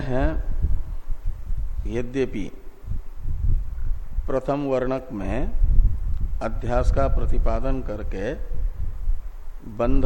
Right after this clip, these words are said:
को अध्यस्त बताया,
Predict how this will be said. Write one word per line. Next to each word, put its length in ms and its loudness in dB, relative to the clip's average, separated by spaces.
को 340 -2
अध्यस्त 540 -4
बताया, 580 -4